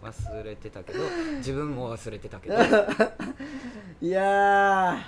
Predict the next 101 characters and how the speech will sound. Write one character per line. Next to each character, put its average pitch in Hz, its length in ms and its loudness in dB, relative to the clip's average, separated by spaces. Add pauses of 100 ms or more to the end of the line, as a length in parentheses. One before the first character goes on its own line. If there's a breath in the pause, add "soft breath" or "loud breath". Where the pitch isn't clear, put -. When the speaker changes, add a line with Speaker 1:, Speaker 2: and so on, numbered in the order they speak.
(320 loud breath)
Speaker 2:
ー、 - 0 -
と - 60 -6
い 175 40 0
う - 40 -6
こ 185 40 -6
と 180 40 -4
で 165 100 -2
最 196 200 2
後 170 80 0
の 160 60 -4
晩 180 220 0
餐 175 160 0
は 170 140 2
数 185 300 -2
の 240 160 0
子 180 180 2
い 208 100 -4
く 226 180 2
ら？ 294 380 4
Speaker 1:
数 113 260 -4
の 120 100 -2
子。 165 60 2
Speaker 2:
数 156 120 -6
の 180 160 -2
子 160 100 -8
と 120 80 -8
い - 20 -14
う - 40 -18 (320)
こ - 80 -20 (100)
と - 60 -16
で - 80 -16
で - 60 -16
す - 80 -18
ね。 226 280 2 (320 soft breath)
あ 196 100 2
の 185 280 4
ー、 - 20 4
よ 202 80 2
か 214 80 4
っ - 40 0
た - 40 -2
ら 165 60 2
皆 180 160 2
さ 185 80 2
ん 160 40 2
も 151 60 -2
最 190 180 4
後 151 60 0
の 143 80 -2
晩 170 200 4
餐 160 240 2
コ 170 100 0
メ 156 100 -2
ン 147 40 -6
ト 151 60 -4
で 143 80 -8
教 156 60 -8 (100)
え 139 80 -8
て - 100 -14
く 165 80 -10
だ 160 120 0
さ 247 300 6
い。 147 120 -2 (760)
と 208 60 4
い - 20 6
う - 20 8
こ 320 60 8
と 311 100 12
で、 196 180 4 (360 soft breath)
こ 208 80 4
の 285 60 10
番 277 140 10
組 214 160 0
で 160 80 0
は、 104 180 -10
え 135 60 -12
ー、 117 60 -10
Speaker 1:
め - 40 -12
っ 92 60 -14
ち - 80 -4
ゃ 147 60 -2
楽 127 140 -6
し - 140 -14
み 107 100 -10
や 92 60 -14
な。 87 60 -16 (260)
Speaker 2:
二 - 60 -20
人 202 200 2
に、 180 60 0
二 - 20 0
人 - 0 -
に - 0 -
聞 - 20 0
き - 200 2
た 254 60 12
い 202 60 12
こ 202 80 0
と 208 80 -2
や、 175 180 2
Speaker 1:
う - 20 -8
ん。 277 40 -8